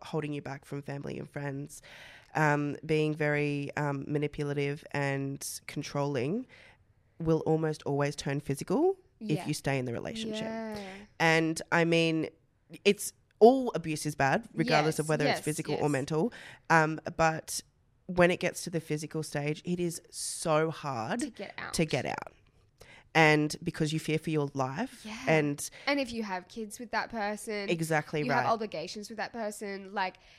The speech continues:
Speaker 2: it is, I've, I've had many friends who have been in situations like that, and
Speaker 1: Yep.
Speaker 2: they have no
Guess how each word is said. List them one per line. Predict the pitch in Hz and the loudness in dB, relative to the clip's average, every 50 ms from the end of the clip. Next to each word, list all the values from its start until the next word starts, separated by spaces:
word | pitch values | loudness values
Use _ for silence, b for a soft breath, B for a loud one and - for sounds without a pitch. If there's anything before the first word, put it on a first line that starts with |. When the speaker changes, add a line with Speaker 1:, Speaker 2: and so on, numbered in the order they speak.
| b b b b - | b b b b -8
Speaker 2:
it | - 262 | -6 -6
is, | 262 262 254 233 208 220 - - - - | -4 -4 -6 -8 -10 -12 -14 -12 -4 -2
I've, | 233 240 233 208 226 - - | -2 -2 -2 -4 -10 -8 -4
I've | - 147 156 220 196 - - - _ - 202 | -2 -2 -2 -2 -6 -10 -20 -20 _ -12 -10
had | 202 196 214 208 196 208 | -10 -8 -6 -6 -6 -6
many | 196 185 190 190 | -6 -6 -6 -8
friends | - 202 190 190 185 - | -8 -10 -10 -10 -10 -10
who | 214 | -12
have | 185 180 | -12 -10
been | - 175 175 180 | -8 -10 -8 -8
in | 180 196 | -10 -12
situations | 196 - - - - - 180 165 190 - 196 185 190 - | -12 -16 -16 -16 -14 -10 -10 -10 -10 -10 -12 -14 -16 -12
like | 202 180 185 - | -12 -12 -10 -6
that, | 196 185 170 - - - | -4 -2 -2 -4 -6 -6
and | - 202 170 | -6 -4 -4
Speaker 1:
Yep. | 151 - - - - _ _ _ | -4 -6 -8 -12 -16 _ _ _
Speaker 2:
they | - 254 247 | -8 -8 -6
have | 220 - 220 214 226 214 214 b b b b b _ _ | -6 -4 -4 -4 -4 -4 -8 b b b b b _ _
no | 214 233 220 190 175 | -6 -4 -4 -4 -4